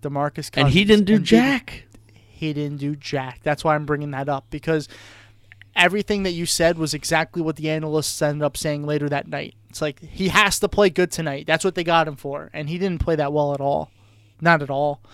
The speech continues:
Speaker 1: And if he doesn't show up tonight, when we're recording this, it's Thursday, so,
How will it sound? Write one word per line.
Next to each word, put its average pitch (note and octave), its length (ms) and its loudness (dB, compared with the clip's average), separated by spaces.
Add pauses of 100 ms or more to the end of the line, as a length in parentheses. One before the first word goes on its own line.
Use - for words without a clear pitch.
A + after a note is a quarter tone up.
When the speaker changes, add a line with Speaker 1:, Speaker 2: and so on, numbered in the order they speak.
(400)
Speaker 1:
And D#3+ 240 2
if D3+ 100 -6
he G3+ 260 -8
doesn't E3+ 320 0
show F3 180 2
up D#3 200 2
tonight, F3 500 0
when E3 140 -2
we're F#3 80 0
recording F3 480 0
this, D3 200 -6
it's - 160 -16
Thursday, C#3+ 500 -2
so, B2+ 320 -8